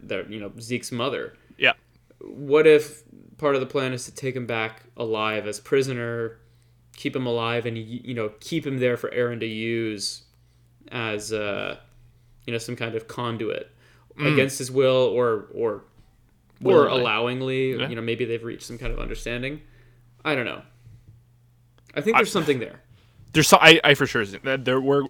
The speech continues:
Speaker 2: we're gonna come back to that. But I find that surprising that Levi would play ball with that. You know?
Speaker 1: Same.
Speaker 2: I, 'cause what, actually, now that I'm saying it now, or now that we're talking about it, what I just thought of is,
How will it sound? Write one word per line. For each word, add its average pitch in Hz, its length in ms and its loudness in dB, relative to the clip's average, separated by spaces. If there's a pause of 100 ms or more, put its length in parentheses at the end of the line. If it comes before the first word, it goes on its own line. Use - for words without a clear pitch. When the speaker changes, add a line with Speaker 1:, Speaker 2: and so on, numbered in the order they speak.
Speaker 2:
we're 143 140 6
gonna 135 220 4
come 113 160 0
back 104 180 2
to - 80 -4
that. 110 220 4 (340)
But 185 260 12
I 156 140 8
find 170 320 4
that 147 140 4
surprising 120 420 4
that 113 180 2
Levi 113 320 2
would 110 160 -2
play 113 180 2
ball 117 380 0
with 165 140 -10
that. 165 260 0 (1040)
You 156 80 2
know? 139 120 6
Speaker 1:
Same. 113 320 -6 (440)
Speaker 2:
I, 175 280 -2
'cause 131 360 4
what, 156 300 6
actually, 147 320 6
now 147 160 10
that 135 100 4
I'm 113 80 0
saying 117 240 2
it 82 100 0
now, 110 400 2
or 123 140 6
now 135 140 6
that 139 80 4
we're 117 60 0
talking 113 260 0
about 101 160 -6
it, 107 100 -6
what 120 120 4
I 117 80 4
just 104 200 -6
thought 120 220 4
of 110 300 -4
is, 107 480 -6